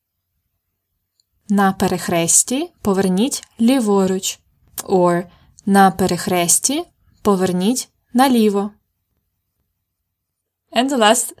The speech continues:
thing I want to mention is from the end of the dialogue. When I said, "Так, щасливо", Anton said, "Дякую". What is щасливо?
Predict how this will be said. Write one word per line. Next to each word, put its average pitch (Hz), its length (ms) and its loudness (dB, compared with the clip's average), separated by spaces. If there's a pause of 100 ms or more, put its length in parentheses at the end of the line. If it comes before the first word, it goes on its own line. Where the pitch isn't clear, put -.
thing 202 220 0
I 185 100 -2
want 190 280 0
to 190 40 -6
mention 208 420 -2
is 190 420 0
from 196 260 -6
the 214 180 -10
end 214 160 -2
of 180 100 -6
the 185 80 -8
dialogue. 170 380 -8 (340)
When 208 140 2
I 202 100 2
said, 196 520 0 (260)
"Так, 285 400 0 (120)
щасливо", 269 800 -2 (500)
Anton 185 260 -6
said, 180 260 -4 (200)
"Дякую". 190 540 -2 (580)
What 311 160 -4
is - 300 -2
щасливо? 220 840 -2